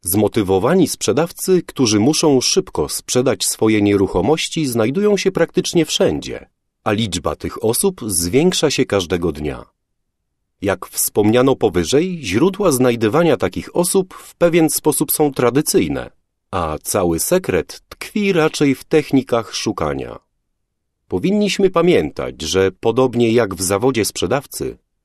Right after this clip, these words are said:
inwestowanie w nieruchomości jest to nic innego jak gra liczbowa. Przeglądając ogłoszenia w internecie czy w gazetach, należy zwrócić uwagę na stosunek liczbowy. Powinniśmy zacząć od przejrzenia co najmniej stu ogłoszeń, zwracając uwagę na słowa klucze,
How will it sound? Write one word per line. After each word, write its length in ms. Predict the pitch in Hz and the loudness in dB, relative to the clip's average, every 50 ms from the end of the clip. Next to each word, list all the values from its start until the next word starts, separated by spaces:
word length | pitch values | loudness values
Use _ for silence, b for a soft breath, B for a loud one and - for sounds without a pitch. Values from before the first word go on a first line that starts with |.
| _ | _
inwestowanie 720 | - 101 92 87 95 90 - - 95 82 120 170 190 190 156 | -6 -4 -2 -2 -2 -4 -2 -2 -2 0 2 2 2 2 2
w 80 | 131 | 2
nieruchomości 960 | 131 123 104 98 90 - 98 120 165 185 - - - - 95 82 76 135 - - | 2 2 2 2 0 -2 -2 -2 0 -2 -2 -4 -6 -6 -6 -6 -6 -8 -12 -6
jest 340 | 127 160 175 - - - - | -2 -2 -2 -2 -4 -12 -4
to 160 | - 139 117 | 0 2 2
nic 320 | 107 135 185 185 185 - - | 4 2 0 0 -2 -8 -4
innego 440 | - 131 113 113 123 151 160 135 139 | 0 2 2 4 4 2 2 2 2
jak 240 | 139 123 101 - - - | 2 2 0 -2 -6 -14
gra 300 | 85 87 117 135 165 165 | -8 -4 0 0 0 0
liczbowa. 640 | 147 139 120 101 95 78 80 73 - - - - _ _ _ _ _ _ _ _ _ _ _ _ _ _ _ _ _ _ - | 0 -2 -2 -4 -4 -4 -4 -4 -4 -8 -14 -16 _ _ _ _ _ _ _ _ _ _ _ _ _ _ _ _ _ _ -4
Przeglądając 720 | - 110 95 92 95 92 90 - 156 175 165 170 - - | -2 -2 0 2 2 2 2 2 2 4 2 2 2 0
ogłoszenia 580 | - 113 101 104 98 92 - 175 165 117 80 78 | -2 0 2 2 2 4 4 2 2 2 2 0
w 60 | 71 | -4
internecie 680 | 78 85 92 90 - 98 101 104 120 135 147 - 156 143 | -4 -2 -2 0 0 0 0 2 2 2 2 0 -2 -2
czy 260 | - - 92 78 73 | 0 0 0 0 -2
w 80 | - - | -6 -4
gazetach, 800 | - 90 90 87 113 101 - - 127 160 170 - - - _ _ - | -2 -2 0 2 0 0 2 0 -4 -4 -4 -14 -20 -20 _ _ -8
należy 360 | - 80 90 131 175 185 190 | -4 -2 0 0 2 2 2
zwrócić 480 | 156 120 104 110 143 175 - - - - | 0 0 0 0 0 0 0 -2 -6 -4
uwagę 420 | - 113 92 92 135 151 139 151 | -4 -4 -2 -2 -2 0 0 0
na 140 | 135 135 127 | 2 2 0
stosunek 560 | 120 - - 120 107 - 127 123 120 - - | 0 -2 -2 -2 -2 2 2 2 2 0 -2
liczbowy. 600 | 113 104 98 90 85 98 87 78 64 123 - - _ _ _ _ _ _ _ _ _ _ _ _ | -6 -8 -6 -4 -2 0 0 0 -2 -6 -12 -14 _ _ _ _ _ _ _ _ _ _ _ _
Powinniśmy 720 | - 127 107 92 104 87 76 76 80 80 - - 117 131 156 | -2 -2 -2 0 -2 -2 -2 -4 -6 -8 -6 -2 0 0 2
zacząć 400 | 135 107 98 - - 139 131 - | 2 0 0 2 2 2 2 2
od 200 | - 123 - - | -2 -4 -4 -4
przejrzenia 540 | - - 113 101 98 98 143 175 190 175 156 | -4 0 2 2 2 2 2 4 4 2 2
co 160 | - - 131 | 2 2 4
najmniej 440 | 143 156 156 147 151 151 143 135 131 | 4 4 4 4 4 4 4 4 2
stu 320 | - - - - 196 - | 0 -6 -2 -2 0 0
ogłoszeń, 640 | 160 139 156 156 113 80 - - 73 65 67 69 65 | 2 2 4 4 4 2 0 -4 -8 -8 -8 -10 -8
zwracając 720 | 73 76 78 98 95 92 - 113 110 110 107 107 98 - - | -10 -6 -2 -2 -2 0 0 0 2 2 2 0 -2 -4 -4
uwagę 400 | 110 95 85 110 123 131 123 123 | -4 -2 0 0 -2 0 2 2
na 120 | 117 110 | 2 2
słowa 400 | 98 - - 123 135 139 139 156 | 0 -2 0 2 2 2 2 0
klucze, 500 | 156 - 190 147 - - - - 64 - | -2 0 0 0 0 -2 -8 -10 -10 -10